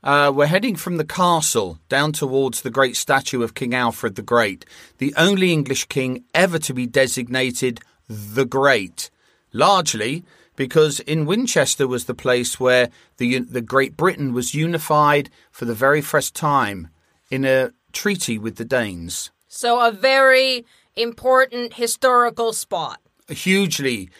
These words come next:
Speaker 1: hugely historically important to the formation of Great Britain and then ultimately the United Kingdom.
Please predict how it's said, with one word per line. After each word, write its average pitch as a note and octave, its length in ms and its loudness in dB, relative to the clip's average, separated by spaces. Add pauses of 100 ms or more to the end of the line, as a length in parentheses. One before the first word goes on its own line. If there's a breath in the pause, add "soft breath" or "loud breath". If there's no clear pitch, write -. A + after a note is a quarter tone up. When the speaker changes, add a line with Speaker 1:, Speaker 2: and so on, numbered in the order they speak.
Speaker 1:
hugely F3+ 680 2
historically B2+ 680 0
important A#2+ 600 -2 (260 soft breath)
to - 80 -8
the C3 100 -8
formation C3+ 760 0
of A#2 320 -2
Great A#2 260 0
Britain A2 320 0
and G#2 100 -6
then A2+ 140 -4
ultimately A2+ 500 -6
the G#2+ 120 -10
United G#2+ 420 -8
Kingdom. F#2 440 -10